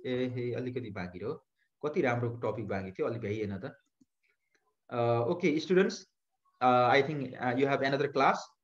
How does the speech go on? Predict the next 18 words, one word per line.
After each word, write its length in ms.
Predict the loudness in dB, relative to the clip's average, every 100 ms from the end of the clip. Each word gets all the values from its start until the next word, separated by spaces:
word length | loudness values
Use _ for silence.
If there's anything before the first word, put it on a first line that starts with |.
| _ _ _ _ _ -20 _ -2
Uh, 560 | 4 6 8 6 4 0
so, 640 | 2 8 10 12 10 4 -6 -20 _ -6
uh, 200 | -2 -2 4
almost 340 | 6 8 6
I 120 | 6 8
have 220 | 6 4
told 220 | 2 4
you, 240 | 2 0 -4 _ _ _ _ _ _ _ _ _ 2
uh, 320 | 6 6 6
the, 500 | 6 6 8 6 4
about 360 | 8 12 12 10
the, 240 | 6 4 -4 _ _ _ -2
uh, 420 | 4 6 6 2 -2 -4
basic 340 | 0 2 2 2
concepts 420 | 0 4 4 4
of 100 | 0
critical 300 | 2 2 2
thinking। 360 | 0 -2 -2